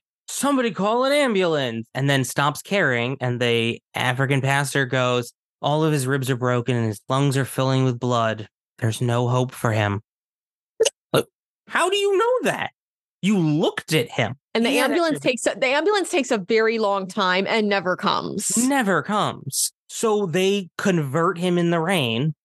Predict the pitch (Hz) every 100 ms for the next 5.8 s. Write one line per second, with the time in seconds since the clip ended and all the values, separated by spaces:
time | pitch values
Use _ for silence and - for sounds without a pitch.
0 | _ 156 160 160 160 139 - - - 151
1 | 156 156 147 143 131 _ _ 143 147 156
2 | 139 127 113 - 117 139 - - _ _
3 | _ _ _ _ _ 233 226 160 147 -
4 | 240 214 240 214 233 226 220 233 233 226
5 | 220 202 196 190 180 170 - -